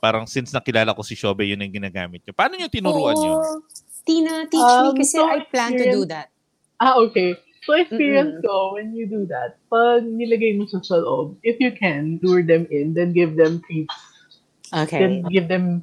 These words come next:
Speaker 3: treats inside, so they associate it with positive, positive things.
Speaker 2: Uh-uh.
Speaker 3: And
Speaker 2: Okay.
Speaker 3: yung with regards to not falling, may, <laughs> meron siyang harness na may clip sa likod.
Speaker 2: Okay.
Speaker 3: Pero,
Speaker 2: Always.
Speaker 3: um, with regards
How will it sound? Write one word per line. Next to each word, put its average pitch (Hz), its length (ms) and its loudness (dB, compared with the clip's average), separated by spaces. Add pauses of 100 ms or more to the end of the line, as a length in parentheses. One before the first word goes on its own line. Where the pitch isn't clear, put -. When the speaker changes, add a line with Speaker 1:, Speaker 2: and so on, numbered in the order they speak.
Speaker 3:
treats 156 320 -4
inside, 156 640 0
so 180 100 -4
they 170 220 4
associate 170 640 -2
it 156 160 -2
with 160 240 -2
positive, 151 640 -2 (640)
positive 160 560 -2
things. 147 400 -8 (560)
Speaker 2:
Uh-uh. - 240 -4
Speaker 3:
And 247 480 4
Speaker 2:
Okay. 262 160 2
Speaker 3:
yung 262 320 -2
with 254 160 0
regards 208 640 2
to 208 80 0
not 170 360 2
falling, 160 440 0
may, 240 400 2 (180)
<laughs> - 220 -20
meron 285 400 2
siyang 277 240 0
harness 190 560 2
na 208 100 -6
may 208 220 -2
clip 156 320 -2 (640)
sa 202 80 0
likod. 160 480 2
Speaker 2:
Okay. 127 400 -10
Speaker 3:
Pero, 262 640 8
Speaker 2:
Always. 220 560 4
Speaker 3:
um, 240 80 2
with 240 80 0
regards 208 480 2